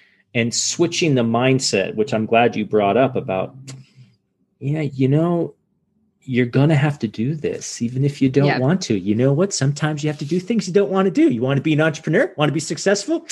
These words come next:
Speaker 1: Suck it
Speaker 2: Yeah.
Speaker 1: up, you know?
Speaker 2: Yeah.
Speaker 1: And I, I, I mean, I hate to say it that way because it's a little bit cliche and a little crass, but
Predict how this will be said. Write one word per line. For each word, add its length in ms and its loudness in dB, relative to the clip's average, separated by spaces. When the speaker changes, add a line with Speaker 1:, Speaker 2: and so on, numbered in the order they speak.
Speaker 1:
Suck 300 -2
it 40 4
Speaker 2:
Yeah. 100 6
Speaker 1:
up, 220 -4
you 80 -6
know? 140 -2
Speaker 2:
Yeah. 200 2
Speaker 1:
And 440 -4
I, 60 -2
I, 100 -6
I 40 -8
mean, 220 -4
I 120 -4
hate 200 2
to 60 -6
say 240 4
it 120 0
that 180 0
way 240 0
because 320 -6
it's 140 -8
a 40 -2
little 220 -4
bit 180 -2
cliche 460 0
and 80 -4
a 40 -10
little 200 -12
crass, 480 -4
but 320 -8